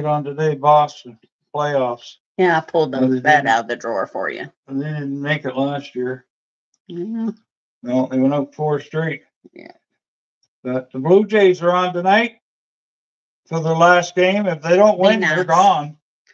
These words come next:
Speaker 2: They may win. You never know.
Speaker 1: Now, my favorite player is number eleven, uh, Bo, uh,
Speaker 2: Bichette.
Speaker 1: Bichette. And, uh,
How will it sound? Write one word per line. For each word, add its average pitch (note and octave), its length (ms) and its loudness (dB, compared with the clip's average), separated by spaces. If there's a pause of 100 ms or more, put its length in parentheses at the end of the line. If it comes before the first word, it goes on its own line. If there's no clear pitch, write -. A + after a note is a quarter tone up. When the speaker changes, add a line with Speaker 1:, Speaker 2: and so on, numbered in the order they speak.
(300)
Speaker 2:
They C4+ 140 2
may E4 320 4
win. A3+ 440 6
You C4 120 6
never C#4 260 4
know. G#3 400 4
Speaker 1:
Now, C#3 280 -6
my E3+ 220 0
favorite F#3 440 -2
player F3+ 320 2
is D#3 120 -12
number D#3+ 380 -4
eleven, E3 480 0 (1080)
uh, C3 280 2 (680)
Bo, D#3+ 460 4
uh, D3 320 4 (420)
Speaker 2:
Bichette. - 480 -6 (520)
Speaker 1:
Bichette. D#3 500 0 (1120)
And, C3+ 380 2
uh, C3 380 2